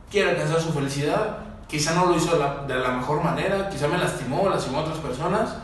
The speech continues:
pero ok, ya comprendimos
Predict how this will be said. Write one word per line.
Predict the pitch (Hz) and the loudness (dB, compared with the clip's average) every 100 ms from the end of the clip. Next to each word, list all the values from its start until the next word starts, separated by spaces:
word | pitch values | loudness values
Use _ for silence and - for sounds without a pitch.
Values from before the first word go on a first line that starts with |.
| - - - - - | -14 -16 -16 -16 -4
pero | 151 165 | 4 4
ok, | 196 160 - | 4 2 0
ya | 135 165 | -2 -2
comprendimos | 190 190 - 139 139 196 208 226 - - | 0 -2 0 0 0 -2 0 -2 -4 -10